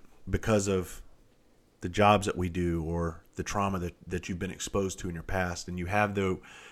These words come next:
you have the ability to become somebody else, with the flip of a switch because of a trigger. I think it's important that we sit down and talk to our, our children about that. I really do. I think that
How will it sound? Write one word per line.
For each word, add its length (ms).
you 140
have 240
the 100
ability 580
to 80
become 340
somebody 400
else, 460
with 140
the 60
flip 280
of 100
a 40
switch 400
because 320
of 80
a 40
trigger. 440
I 100
think 180
it's 140
important 360
that 80
we 80
sit 180
down 140
and 80
talk 220
to 60
our, 220
our 120
children 380
about 240
that. 280
I 80
really 280
do. 240
I 60
think 340
that 360